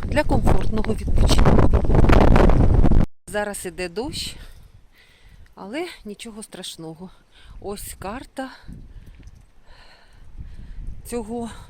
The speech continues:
парку. Welcome to Kilikin Forest Park. І картина місцевих краєвидів. В лісі стоїть будиночок.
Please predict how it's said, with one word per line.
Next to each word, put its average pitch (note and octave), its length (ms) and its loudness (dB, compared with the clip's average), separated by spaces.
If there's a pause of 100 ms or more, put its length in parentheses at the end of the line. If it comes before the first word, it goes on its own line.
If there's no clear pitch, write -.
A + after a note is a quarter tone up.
(100)
парку. - 680 -10 (720)
Welcome A#3+ 680 -12 (200)
to E3+ 300 -8 (400)
Kilikin D4+ 580 -6 (100)
Forest G3 380 -8 (120)
Park. - 500 -12 (1300)
І F#3+ 100 -12
картина B3 560 -10
місцевих G3+ 680 -12
краєвидів. D#3 800 -14 (2000)
В G3 60 -16
лісі D4 340 -8
стоїть A#3+ 380 -10
будиночок. G3+ 960 -12